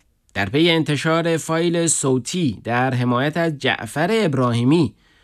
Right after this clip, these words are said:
و کامیار فکور و خواندن شعر به دستور محمودی، رئیس بند چهار زندان اوین و هیات-، هدایت الله فرزادی،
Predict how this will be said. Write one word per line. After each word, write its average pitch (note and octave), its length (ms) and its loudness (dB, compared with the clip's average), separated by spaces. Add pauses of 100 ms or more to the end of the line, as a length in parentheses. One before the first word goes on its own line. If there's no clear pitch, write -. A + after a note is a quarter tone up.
(220)
و A#2 160 0
کامیار C3 580 0
فکور E3+ 680 0 (460)
و G#2 60 -4
خواندن D3+ 500 2
شعر D3+ 600 -2 (760)
به F3+ 300 4
دستور F3+ 600 0
محمودی، A#2 840 0 (400)
رئیس A#2 300 0
بند D#3+ 480 0
چهار D#3 560 0
زندان D3+ 480 2
اوین C#3 500 0 (680)
و C3+ 140 2
هیات-، C3+ 420 2
هدایت A#2+ 600 0
الله B2 400 2
فرزادی، A#2 880 -2